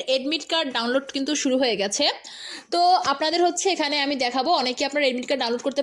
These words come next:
পারছেন না, তো কিভাবে সহজ উপায়ে ডাউনলোড করবেন? দেখুন, প্রথমে Google-এ যেয়ে খাদ্য অধিদপ্তরের এডমিট কার্ড লিখে সার্চ দিবেন। তো এটা সার্চ দেওয়ার পরে, আর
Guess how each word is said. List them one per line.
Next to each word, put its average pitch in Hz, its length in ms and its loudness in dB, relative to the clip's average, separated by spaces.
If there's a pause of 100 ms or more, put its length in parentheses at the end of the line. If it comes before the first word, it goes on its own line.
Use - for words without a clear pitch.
পারছেন 254 360 0
না, 277 140 2
তো 294 40 -2 (100)
কিভাবে 285 240 2 (100)
সহজ 240 280 4
উপায়ে 269 220 0
ডাউনলোড 226 300 0
করবেন? 247 200 4 (100)
দেখুন, 254 240 2 (100)
প্রথমে 320 340 2
Google-এ 247 400 4
যেয়ে 269 180 4 (560)
খাদ্য 294 260 0 (160)
অধিদপ্তরের 277 580 2 (120)
এডমিট 262 380 -2
কার্ড 285 200 2 (220)
লিখে 269 200 0 (100)
সার্চ 233 200 2 (120)
দিবেন। 226 220 2 (800)
তো 285 80 6 (360)
এটা 285 140 2 (220)
সার্চ 285 280 4
দেওয়ার 302 180 4
পরে, 294 180 4
আর 277 80 4